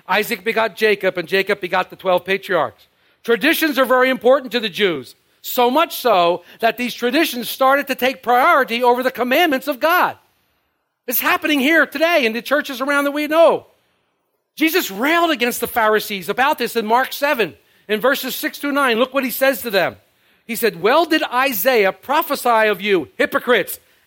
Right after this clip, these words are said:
as it is written, 'This people honors me with their lips,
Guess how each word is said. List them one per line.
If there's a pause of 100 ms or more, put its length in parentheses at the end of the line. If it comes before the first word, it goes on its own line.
as
it
is
written, (320)
'This
people
honors
me
with
their
lips,